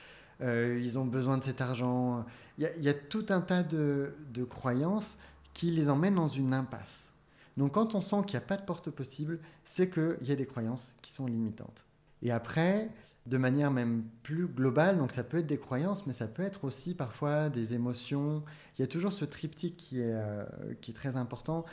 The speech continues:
qui est le mental, l'émotionnel et le comportemental, l'action. Donc ces trois sont réunis ensemble pour nous emmener dans, dans les,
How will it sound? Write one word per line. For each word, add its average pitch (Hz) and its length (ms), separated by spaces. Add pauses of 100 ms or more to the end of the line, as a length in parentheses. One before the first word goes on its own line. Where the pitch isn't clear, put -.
(280)
qui 143 200
est 151 80
le 127 120
mental, 139 600
l'émotionnel 123 880
et 113 120
le 107 120
comportemental, 110 920 (320)
l'action. 147 460 (340)
Donc 123 160
ces - 160
trois 196 300
sont 135 720 (280)
réunis 170 680
ensemble 143 560
pour 123 180
nous 117 220
emmener 120 280
dans, 107 300
dans 104 180
les, 101 300